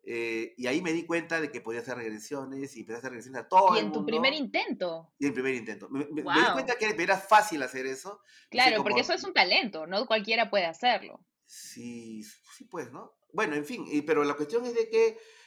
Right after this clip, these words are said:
Speaker 1: es, era el año noventa y nueve, en octubre de noventa y nueve, y llega una señora Miriam Villacorta y me dice, "Anthony, yo quiero que me hagas una regresión, pero no para saber si yo fui, este, Manco Cápac o,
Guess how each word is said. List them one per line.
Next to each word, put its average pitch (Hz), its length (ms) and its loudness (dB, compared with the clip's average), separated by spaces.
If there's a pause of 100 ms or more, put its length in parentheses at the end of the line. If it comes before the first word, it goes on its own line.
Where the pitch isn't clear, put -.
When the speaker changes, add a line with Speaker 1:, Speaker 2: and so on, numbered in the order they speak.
(140)
Speaker 1:
es, 139 300 -10
era 170 160 4
el 190 80 0
año 190 200 0
noventa 151 420 0
y 180 80 0
nueve, 240 800 0
en 139 100 -6
octubre 175 380 -6
de 160 40 -4
noventa 160 280 -4
y 208 60 -10
nueve, 220 440 0
y - 60 -10
llega 151 180 -2
una 156 160 -6
señora 151 440 -4
Miriam 160 340 -6
Villacorta 180 800 -4
y 156 80 -8
me 123 100 -14
dice, 143 440 -12
"Anthony, 143 460 -10
yo 131 140 -12
quiero 135 220 -16
que 117 100 -20
me 123 80 -14
hagas 117 120 -18
una 123 140 -18
regresión, 160 680 -4 (600)
pero 117 160 -4
no 135 140 -4
para 127 160 -2
saber 123 300 -8
si 120 140 -18
yo 117 120 -4
fui, 120 1040 -10
este, 104 260 -14
Manco 101 340 -14
Cápac 127 680 2
o, 98 440 -16